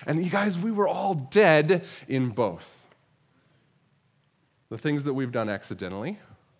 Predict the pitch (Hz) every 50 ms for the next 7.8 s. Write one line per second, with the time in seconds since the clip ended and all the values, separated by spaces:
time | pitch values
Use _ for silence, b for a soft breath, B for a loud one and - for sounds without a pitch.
0 | _ _ _ _ _ _ _ _ _ _ _ _ _ _ _ _ _ _ _ -
1 | 98 95 95 - - 104 101 92 92 92 90 95 90 85 92 87 85 82 76 -
2 | - - - - - - - - - - - - - _ _ _ _ _ _ _
3 | _ _ _ _ _ _ _ _ _ _ _ _ _ _ _ _ _ _ _ _
4 | _ _ _ _ _ _ _ _ _ _ _ _ _ _ _ _ _ _ _ _
5 | - 120 151 151 - 160 151 139 123 123 120 131 123 117 117 - - 117 101 -
6 | - 113 104 104 95 95 107 120 113 104 98 98 110 123 113 120 135 156 139 123
7 | 101 113 139 - - 80 - - - 104 95 95 95 85 95 90